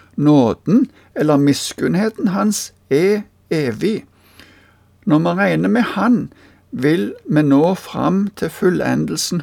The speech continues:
hos han. Det er virkelig en grunn til å lovprise Herren for.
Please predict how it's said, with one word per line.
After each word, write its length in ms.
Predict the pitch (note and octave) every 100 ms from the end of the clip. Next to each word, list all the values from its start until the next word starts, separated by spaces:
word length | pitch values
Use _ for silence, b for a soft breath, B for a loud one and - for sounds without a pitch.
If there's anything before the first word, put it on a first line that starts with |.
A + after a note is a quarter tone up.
| -
hos 340 | G2 F3+ - - -
han. 300 | A3+ A#3+ - b b b b b -
Det 280 | C3 F3+ -
er 240 | F#3+ G3 G3
virkelig 800 | G#3 - - _ - F#4 D#3 -
en 220 | C#3 C3+
grunn 340 | B2 B2 E3+ D3
til 200 | - C3
å 60 |
lovprise 920 | C3 C3 B2+ A2+ - - F3+ B2+ - -
Herren 400 | B2+ - A3+ E4
for. 260 | A2+ D#2